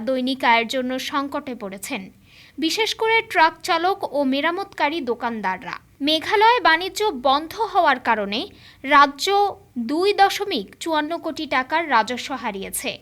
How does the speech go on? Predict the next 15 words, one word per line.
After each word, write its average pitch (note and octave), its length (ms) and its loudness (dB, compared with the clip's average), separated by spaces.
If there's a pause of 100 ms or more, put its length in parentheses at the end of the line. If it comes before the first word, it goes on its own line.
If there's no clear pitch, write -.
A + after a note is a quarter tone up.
(480)
শিলং F4+ 400 2 (140)
এবং G#4 140 -2 (160)
ডাউকি C#4 320 4 (100)
এলাকার C4 400 2
ব্যবসায়ীরা C4 540 0 (160)
ব্যাপকভাবে B3 600 0 (100)
ক্ষতিগ্রস্ত A#3+ 540 -8 (100)
হয়েছেন। G3 400 -6 (560)
সীমান্ত F4+ 360 -2 (120)
হাটগুলি D#4+ 440 -2 (160)
বন্ধ C4+ 220 -4 (180)
হওয়ায় D4 340 2 (240)
এখানকার D#4 540 -2 (300)
জীবনযাত্রা F#4 680 -2 (100)
ব্যাহত A#3+ 240 -6